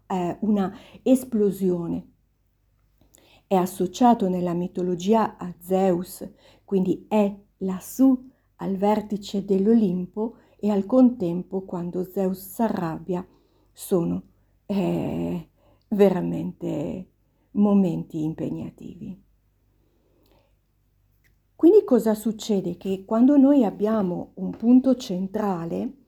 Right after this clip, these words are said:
quel perno ci dice attraverso cosa questa energia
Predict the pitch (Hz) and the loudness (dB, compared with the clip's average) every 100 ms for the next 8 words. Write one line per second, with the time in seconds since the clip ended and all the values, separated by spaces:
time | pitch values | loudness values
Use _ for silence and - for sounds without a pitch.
0 | _ _ _ - 330 370 - 202 202 208 | _ _ _ 2 2 2 -2 0 0 0
1 | 220 262 - - _ _ _ _ - 254 | 4 4 2 -6 _ _ _ _ -4 2
2 | 254 277 285 196 - _ _ _ _ 233 | 6 4 2 -6 -8 _ _ _ _ -4
3 | 226 - 226 214 262 302 285 - 285 - | -4 -2 0 4 4 4 0 2 0 0
4 | - 247 226 185 180 190 180 - _ _ | 2 4 4 2 -2 -4 -4 -10 _ _
5 | _ _ _ _ 262 262 262 262 202 196 | _ _ _ _ 4 4 6 4 4 0
6 | 190 202 220 233 226 - | -4 0 2 4 2 -2